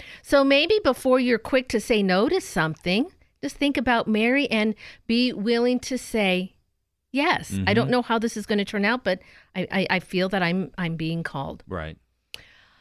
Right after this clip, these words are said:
Speaker 1: All right, so today on our second cup, we're talking about ways that a Blessed Mother can help us have a fantastic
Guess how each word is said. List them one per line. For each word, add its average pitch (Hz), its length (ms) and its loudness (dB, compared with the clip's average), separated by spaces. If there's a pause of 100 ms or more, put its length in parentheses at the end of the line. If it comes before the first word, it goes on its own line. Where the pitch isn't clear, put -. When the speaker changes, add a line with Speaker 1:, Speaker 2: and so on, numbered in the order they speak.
(200)
Speaker 1:
All 262 180 6
right, 220 240 4
so 247 180 4
today 277 380 6
on 247 140 2
our 220 80 6
second 247 360 2
cup, 240 220 2
we're 214 100 2
talking 254 440 2
about 269 340 2
ways 190 360 2
that 185 260 2
a 190 40 0
Blessed 190 400 2
Mother 202 540 4
can 233 320 0
help 285 540 0
us 185 220 2
have 226 460 -2
a 214 160 2
fantastic 202 1200 -2